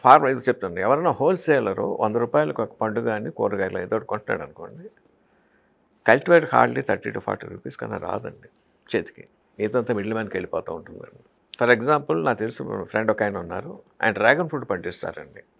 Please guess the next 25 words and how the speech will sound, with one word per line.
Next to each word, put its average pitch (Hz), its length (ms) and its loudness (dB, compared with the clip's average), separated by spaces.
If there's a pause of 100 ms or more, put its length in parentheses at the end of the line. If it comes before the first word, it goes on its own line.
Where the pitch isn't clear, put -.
(140)
ఆయన 120 120 4 (140)
నూట 113 120 0 (120)
రూపాయలు 127 260 -2
ఇస్తారండి 90 420 -6 (100)
మ్యాక్సిమం 98 300 -6
మంచి 98 280 -8 (220)
క్వాలిటీ 87 280 -2
అయితే. - 180 -16 (280)
దాన్నే 131 320 8 (140)
ఢిల్లీలో, 117 340 0
బొంబాయిలో 107 440 -2
మూడు 104 100 0
వందలకు 98 280 -4
అమ్ముతాడండి - 460 -8
ఆయన 80 240 -14
అండి. - 180 -20 (360)
ఆ 139 320 10
మూడు 165 160 10
వందల 190 180 8
బదులు 175 260 6
రెండు 156 120 4
వందల 160 120 8
ఎనభై 160 180 4
దొరికితే 147 320 2
చాలా 139 140 4